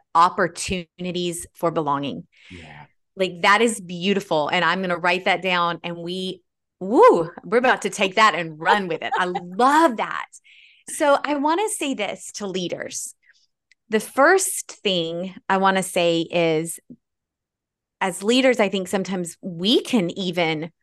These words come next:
Speaker 1: worry about rejection. And so we can even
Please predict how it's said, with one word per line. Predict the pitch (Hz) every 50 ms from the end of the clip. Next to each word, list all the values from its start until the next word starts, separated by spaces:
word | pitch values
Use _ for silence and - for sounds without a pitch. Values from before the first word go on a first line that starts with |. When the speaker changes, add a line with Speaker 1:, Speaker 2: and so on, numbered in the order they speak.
| _ _
Speaker 1:
worry | - 180 185 175 185
about | 175 170 165 151 -
rejection. | 175 165 165 127 - - - - - 233 240 262 - _ _ _ _ _ _ _ _ _ -
And | 202 202 202 202 196
so | - 240 226 214
we | 214 196 185 196 208 247 320 392 466 466
can | - - 349 302 262
even | - 226 226 226 220 214 214 208 202 202 196 196 196